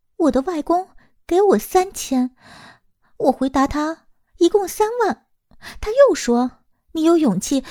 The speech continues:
靠三千生活吗？”我回答：“有的，没有钱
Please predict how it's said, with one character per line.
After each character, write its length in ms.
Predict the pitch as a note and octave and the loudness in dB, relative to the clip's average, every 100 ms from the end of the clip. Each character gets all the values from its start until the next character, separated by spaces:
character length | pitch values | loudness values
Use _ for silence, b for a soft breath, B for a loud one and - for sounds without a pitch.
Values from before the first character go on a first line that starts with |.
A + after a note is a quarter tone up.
| B | B
靠 160 | - D4 | -10 -10
三 260 | - F#4+ | -4 -6
千 200 | - F4+ | -2 -4
生 200 | - G4 | -2 -4
活 220 | - A#3 | 0 0
吗？” 220 | A#3 C#4 - b b b b _ B3 | 2 -2 -8 b b b b _ -6
我 40 | B3 | -4
回 220 | A#3 B3+ | -4 -4
答 340 | C4 B3 D4 B B B - | -4 -4 -6 B B B -4
：“有 260 | E4+ C4 F3 | 0 0 0
的， 360 | A#3 D4 - _ _ _ _ | -4 -6 -8 _ _ _ _
没 100 | F#4+ B4+ | 0 2
有 60 | F#4 | 2
钱 220 | - | -2